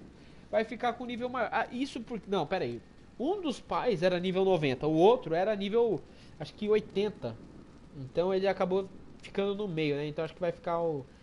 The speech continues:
o nível máximo vai ser uns oitenta e cinco, oitenta e sete, por aí. Ah, chegou, perdeu muita coisa. Tchau, tchau, Cauã. Tchau, Cook.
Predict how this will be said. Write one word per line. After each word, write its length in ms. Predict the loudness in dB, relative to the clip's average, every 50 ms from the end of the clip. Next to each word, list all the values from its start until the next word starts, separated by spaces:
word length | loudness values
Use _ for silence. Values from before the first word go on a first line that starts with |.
| -20 -20 -14 -10
o 20 | -6
nível 240 | -6 -2 0 0 0
máximo 320 | 0 0 -2 -2 -6 -10
vai 100 | -10 -10
ser 120 | -10 -10
uns 200 | -6 -6 -4 -2
oitenta 380 | -2 -2 -2 -2 -4 -4 -4 -4
e 80 | -6 -8
cinco, 560 | -8 -14 -14 -8 -6 -6 -6 -6 -6 -6 -6
oitenta 320 | -6 -6 -6 -10 -8 -8
e 80 | -8 -8
sete, 260 | -6 -6 -8 -8 -10
por 180 | -12 -10 -8 -6
aí. 160 | -6 -6 -8 -12 -16 -18 -20 -20 -20 -20 -20 -20 -18 -18 -18 -18 -18 -20 -20 -20 -20 -16 -8
Ah, 200 | -4 -2 0 0
chegou, 400 | 0 2 0 4 8 10 10 10
perdeu 260 | 10 6 2 2 2
muita 240 | 0 -2 -2 -2 0
coisa. 320 | 2 4 4 4 4 2 -2
Tchau, 380 | -2 2 4 4 4 4 4
tchau, 340 | 2 0 0 2 2 2 2
Cauã. 420 | 2 2 2 2 2 2 2 0
Tchau, 320 | 0 -2 0 0 2 2 2 0
Cook. 420 | -2 -2 -2 0 0 0 -2 -2